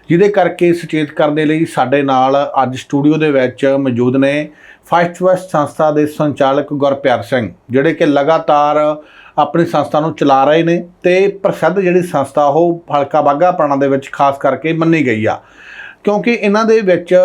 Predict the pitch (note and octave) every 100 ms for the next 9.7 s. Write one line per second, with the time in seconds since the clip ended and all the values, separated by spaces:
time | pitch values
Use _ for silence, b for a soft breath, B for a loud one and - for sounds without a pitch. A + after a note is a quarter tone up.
0 | F#3 F#3 F3 F#3 F#3 F3 D3+ D3 E3+ E3+
1 | D3 D3+ D#3+ C#3+ D3 D#3 G3 F3 C#3+ C3+
2 | C3 D#3 F3+ E3 F3 F3+ C3+ D3+ A#3 A#3
3 | D#3 C#3+ D3+ D3 D3+ D#3+ D3+ E3+ E3 D3+
4 | D3 D3 E3 D#3 D3+ E3 D#3+ D#3+ D4 A#3
5 | A2 G2 F#2+ G#2 - B B B - D#3+
6 | E3 F#3+ D#3+ D#3+ F3 F3 F3 E3+ F3 F3
7 | F#3 G3 G3 D#3+ D#3 F3 E3 F3 F#3 D3
8 | E3+ F3 F3 F3+ E3 D3 F3 E3 D#3+ D#3
9 | D#3 D#3 E3 E3+ E3+ F3